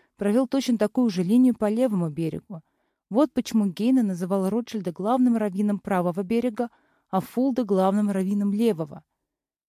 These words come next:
Это соперничество не осталось незамеченным. Эмиль Перейр быстро продвигался по службе.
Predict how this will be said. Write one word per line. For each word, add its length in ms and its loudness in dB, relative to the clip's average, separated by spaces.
Это 200 0
соперничество 640 -2
не 120 0
осталось 460 -4
незамеченным. 840 -4
Эмиль 360 4
Перейр 400 2
быстро 400 -2
продвигался 600 -4
по 160 -6
службе. 600 -8